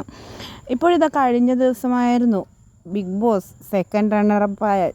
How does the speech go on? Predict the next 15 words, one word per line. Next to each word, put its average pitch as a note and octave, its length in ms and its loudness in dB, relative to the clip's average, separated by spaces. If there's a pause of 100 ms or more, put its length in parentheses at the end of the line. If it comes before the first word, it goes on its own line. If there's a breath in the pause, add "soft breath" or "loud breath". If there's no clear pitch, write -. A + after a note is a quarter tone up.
(100)
ജാസ്മിൻ F3 560 -2
ജാഫറിൻ്റെ F#3+ 500 0 (520 loud breath)
ഒരു F3+ 140 2 (180)
ഇൻ്റർവ്യൂ F3 500 2
വൈറലായി D#3 560 0
മാറിയത്. D#3+ 480 0 (1200 loud breath)
ഒരു A#3 240 6
പ്രമുഖ A3 380 0 (240)
ഓൺലൈൻ G3 400 -2
മാധ്യമത്തിന് A3 580 0 (680 loud breath)
ജാസ്മിൻ G#3 500 -2
ജാഫർ A3+ 340 0 (320)
ഇൻ്റർവ്യൂ F#3+ 400 0 (100)
കൊടുത്തതായിരുന്നു. G3 800 0 (680 loud breath)
അതിലായിരുന്നു C4+ 640 2